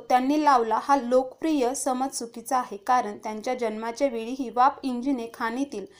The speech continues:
पाणी उपसण्यासाठी वापरात होती. वॉट यांच्या सुधारणामुळे वाफ इंजिन चालवायला सोपे झाले. ते अधिक खात्रीशीर रीतीने वापरता येऊ लागले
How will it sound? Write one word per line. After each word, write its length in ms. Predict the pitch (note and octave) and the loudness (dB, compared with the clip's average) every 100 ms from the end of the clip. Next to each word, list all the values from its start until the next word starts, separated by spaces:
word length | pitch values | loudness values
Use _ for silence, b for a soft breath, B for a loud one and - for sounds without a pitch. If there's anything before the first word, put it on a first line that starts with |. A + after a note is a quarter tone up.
| B B B | B B B
पाणी 260 | B3+ C4+ E4+ | 4 4 2
उपसण्यासाठी 760 | D#4+ D#4 D4 D4+ D4+ C4 C#4 | 2 0 0 -2 -2 -4 0
वापरात 380 | C#4 A3 G#3+ G#3 G#3 | 2 2 0 -6 -6
होती. 360 | G#3+ - F#3+ b b b A#3+ | -12 -12 -18 b b b 2
वॉट 260 | C4 D#4 | 2 4
यांच्या 360 | E4+ E4 E4 F4 | 4 4 4 4
सुधारणामुळे 760 | D#4+ B3 A#3+ B3 C#4+ C#4 A3 | 2 2 2 4 2 4 0
वाफ 340 | A3 B3 C#4 D#4+ | 2 4 4 4
इंजिन 340 | D4 C#4+ D4+ | 2 4 2
चालवायला 500 | C#4+ A3+ G#3+ A3+ A#3 | 4 2 2 0 0
सोपे 360 | A#3+ A3+ A3+ A#3+ | -4 -6 -4 -8
झाले. 320 | A#3 G#3+ F3 - - | -6 -8 -8 -10 -6
ते 60 | |
अधिक 400 | - A#3 A#3 C#4+ | 0 0 0 -4
खात्रीशीर 480 | - A3+ - A#3+ C#4 | -4 -6 -6 -8 -6
रीतीने 420 | B3 A#3 A3+ G3 | -6 -6 -6 -4
वापरता 500 | A3+ G#3+ G#3 A3+ A3+ | 0 -2 0 -6 -4
येऊ 240 | C#4 A#3+ A3 | -2 -2 -2
लागले 360 | G3+ F3+ F3 | -4 -6 -12